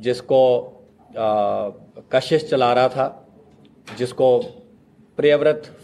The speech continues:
फौजी जो है, ये मॉड्यूल को हेड कर रहा था। अंकित सिरसा इनके साथ था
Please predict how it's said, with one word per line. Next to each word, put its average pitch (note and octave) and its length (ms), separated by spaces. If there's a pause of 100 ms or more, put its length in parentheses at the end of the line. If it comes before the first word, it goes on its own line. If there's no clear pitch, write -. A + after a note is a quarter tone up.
फौजी C3 320
जो C3+ 160
है, A2 380 (220)
ये B2 220
मॉड्यूल A#2+ 420
को B2 140
हेड B2+ 280
कर B2+ 180
रहा B2 280
था। C3+ 400 (600)
अंकित C3+ 400
सिरसा C#3+ 520
इनके C#3 300
साथ C3 240
था D3 500